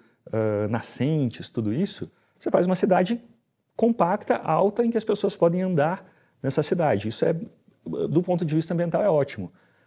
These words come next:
Mas o ambientalista padrão, típico, ele é contra o, as incorporadoras, a tal da especulação imobiliária e tal,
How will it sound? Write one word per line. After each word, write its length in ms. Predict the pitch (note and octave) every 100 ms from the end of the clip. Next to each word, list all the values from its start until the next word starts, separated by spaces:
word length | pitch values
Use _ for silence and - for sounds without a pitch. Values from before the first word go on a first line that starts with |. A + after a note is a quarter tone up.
| _
Mas 340 | C#3+ D#3+ G#3+ D#3+
o 300 | F#3 G#3 -
ambientalista 800 | D3+ D3 D#3 E3 C#3 C3 - B2 - - -
padrão, 420 | C3 A#2+ D3+ F3
típico, 460 | - G#3 - F#3
ele 100 | F3
é 40 | F#3+
contra 600 | F#3+ D3+ F3 F#3 G3+ G3 _ _ _ _ _
o, 500 | - C3+ C3+ B2+ B2+ A2+
as 160 | A#2+
incorporadoras, 920 | C3+ C3 C3 C#3 C#3 A#2 C3+ G#2+ F#2 A2
a 40 |
tal 180 | - A#2+
da 80 | A#2
especulação 680 | - G#2+ - A#2 - - B2+
imobiliária 760 | A#2 B2 B2+ G#2+ C3 A#2+ G#2
e 60 | G2
tal, 300 | G#2+ A#2+